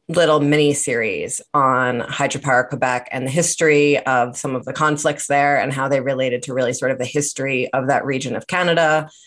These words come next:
battles between the French and the English and the Indigenous folks. It's a really fascinating series. Um,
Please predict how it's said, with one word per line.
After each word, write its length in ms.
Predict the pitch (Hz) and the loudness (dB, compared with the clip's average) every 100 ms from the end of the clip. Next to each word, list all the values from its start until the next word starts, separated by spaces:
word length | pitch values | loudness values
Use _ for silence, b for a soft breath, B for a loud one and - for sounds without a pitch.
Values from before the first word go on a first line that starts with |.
| B _ _ _ - | B _ _ _ 0
battles 380 | 151 151 151 | 2 4 2
between 260 | 151 151 147 | 0 -4 -4
the 80 | 135 | -2
French 340 | - 151 143 | -2 0 -2
and 100 | 143 | -4
the 40 | 127 | -2
English 540 | 151 143 143 143 - | 0 4 4 2 0
and 120 | 131 | -2
the 60 | 127 | -2
Indigenous 520 | 131 147 147 143 - | 2 2 2 -2 -2
folks. 360 | 156 147 135 151 | 0 2 0 -6
It's 140 | 147 | -10
a 60 | 147 | -4
really 520 | 175 170 156 147 - _ - | 0 2 2 0 -8 _ -2
fascinating 920 | 156 143 - 143 131 131 113 120 117 - | 0 0 -4 -6 -4 -4 -6 -8 -10 -14
series. 640 | - 143 123 104 98 - - | -6 0 0 0 -2 -4 -4
Um, 320 | 131 123 117 | -2 -2 -4